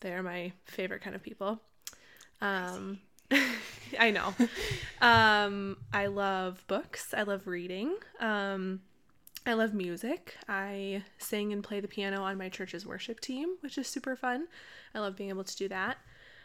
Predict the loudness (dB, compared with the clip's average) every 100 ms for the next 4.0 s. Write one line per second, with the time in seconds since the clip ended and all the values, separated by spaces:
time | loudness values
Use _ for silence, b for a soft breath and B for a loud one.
0 | b 4 6 6 2 0 -4 -6 -12 _
1 | _ -20 -8 -2 0 0 -2 0 2 2
2 | 0 -2 -2 -2 -4 -2 -4 -2 -2 0
3 | 0 -4 -14 -20 -20 -20 -16 -8 -6